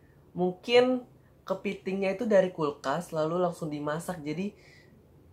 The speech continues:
kuli-, eh, dalamnya itu isinya masih agak-agak, masih kurang mateng. Tapi ya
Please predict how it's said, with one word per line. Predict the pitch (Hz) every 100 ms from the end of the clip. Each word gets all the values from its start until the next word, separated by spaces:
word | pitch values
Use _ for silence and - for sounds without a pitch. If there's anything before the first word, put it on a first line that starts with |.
| -
kuli-, | 180 175 175
eh, | 170 170 165
dalamnya | 165 175 180 180 165
itu | 190
isinya | 226 214 202 226 196
masih | 190 - -
agak-agak, | 170 160 165 160 156 156 156 -
masih | 170 170 175
kurang | 175 180 165 175
mateng. | 190 - - 127 131 151 - - - -
Tapi | 135 - 175 175 156 131
ya | 127 131 127 127